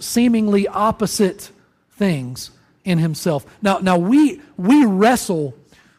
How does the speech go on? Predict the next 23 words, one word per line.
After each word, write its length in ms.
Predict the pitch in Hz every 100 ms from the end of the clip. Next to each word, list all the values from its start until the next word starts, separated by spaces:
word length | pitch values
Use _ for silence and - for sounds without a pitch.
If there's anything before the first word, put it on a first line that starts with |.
| -
with, 440 | 170 180 165 - _ -
with 280 | 190 143 139
balancing 640 | 190 196 180 - 170 147
justice 680 | 135 208 196 - 185 - -
and 280 | 185 156
mercy, 480 | 156 156 - 127 113 _
right? 280 | 156 165 180 _ _ _ -
That's, 200 | 233 -
that's 240 | 214 220
a 40 | 185
challenge 560 | - 233 214 185 160
for 200 | - 170
us. 340 | 143 151 - - - 202
We're 180 | 226
limited 600 | 220 214 254 226 - 156
in 120 | 147 147
that 220 | 143 147
area. 360 | 135 117 110 - _ _ _ _ _ _ -
But 160 | 214 156
God 300 | 220 277 269
is 140 | 190
not 300 | 233 247 226
limited, 560 | 214 262 240 - 135